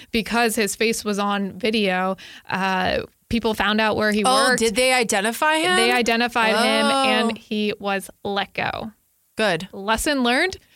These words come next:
Speaker 1: Don't roundhouse kick people in the middle of the street because of their views on abortion.
Speaker 2: Yeah, especially not while they're filming you
Speaker 1: <laughs>
Speaker 2: with their cell phones. Maybe just think about that one for a hot second.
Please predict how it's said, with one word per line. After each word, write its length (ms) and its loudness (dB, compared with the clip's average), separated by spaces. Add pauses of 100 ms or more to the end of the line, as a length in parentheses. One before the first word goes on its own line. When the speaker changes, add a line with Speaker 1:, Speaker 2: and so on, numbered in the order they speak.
(280)
Speaker 1:
Don't 280 0
roundhouse 460 0
kick 300 -2
people 320 2
in 80 0
the 80 0
middle 200 2
of 80 -2
the 80 0
street 440 0
because 440 0
of 120 -2
their 160 2
views 260 0
on 140 0
abortion. 640 -4
Speaker 2:
Yeah, 200 2
especially 460 0
not 220 2
while 100 2
they're 140 0
filming 520 -2
you 460 -2 (260)
Speaker 1:
<laughs> 300 -8
Speaker 2:
with 120 -4
their 120 0
cell 240 2
phones. 460 -2
Maybe 480 0
just 200 -2
think 160 -4
about 260 -2
that 180 0
one 160 -2
for 160 -6
a 80 -4
hot 200 -4
second. 640 -8